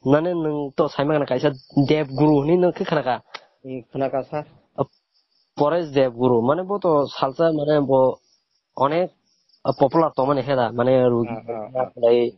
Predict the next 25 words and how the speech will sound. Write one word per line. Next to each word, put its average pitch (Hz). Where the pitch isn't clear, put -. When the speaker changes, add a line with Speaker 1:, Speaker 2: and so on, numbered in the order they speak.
Speaker 1:
kotor 127
Speaker 2:
Hmm. -
Speaker 1:
om 151
tong 131
tuh 123
mana 127
ita. 120
Ke 156
bola 151
Speaker 2:
Ah. -
Speaker 1:
apa -
yang 170
mau 170
ketemu 165
nusa 165
ka, 175
onek 180
no, 190
onek 185
no 185
kok 180
hanya 127
sama 135
nih, 120
ba, 147